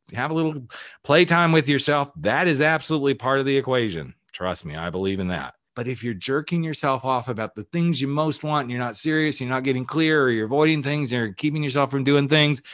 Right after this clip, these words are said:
you are jerking yourself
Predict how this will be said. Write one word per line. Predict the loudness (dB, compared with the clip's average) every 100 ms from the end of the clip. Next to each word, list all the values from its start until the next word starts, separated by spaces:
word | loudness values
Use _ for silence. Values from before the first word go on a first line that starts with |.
| -20 -18
you | -6 2 6 8 8 6 4 -4 _
are | 2 4 6 4
jerking | 0 -2 -4 -2 -4 -4 -6
yourself | -4 -2 -2 -4 -8 -8 -6 -6 -8